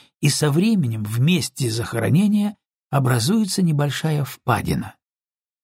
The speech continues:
Растительность тоже может оказаться полезной в деле определения места захоронения. Здесь она непременно будет более пышной, чем та, что вокруг. Вообще-то, отличие бывает едва заметным,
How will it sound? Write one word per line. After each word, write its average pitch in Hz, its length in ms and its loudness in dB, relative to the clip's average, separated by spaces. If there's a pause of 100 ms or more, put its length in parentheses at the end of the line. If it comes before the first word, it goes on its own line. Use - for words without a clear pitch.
(140)
Растительность 160 880 0
тоже 143 300 0
может 107 280 -2
оказаться 123 540 0
полезной 131 760 0 (280)
в 117 140 0
деле 135 380 2
определения 117 680 0
места 107 400 -4
захоронения. 90 960 -2 (440)
Здесь 170 300 2
она 196 200 2
непременно 180 580 2
будет 156 300 0
более 135 400 0
пышной, 180 720 -2 (220)
чем 123 260 0
та, 120 240 -4
что - 180 -6
вокруг. 95 540 -6 (600)
Вообще-то, 196 560 0 (320)
отличие 175 640 2
бывает 160 460 0
едва 151 340 0
заметным, 156 640 -2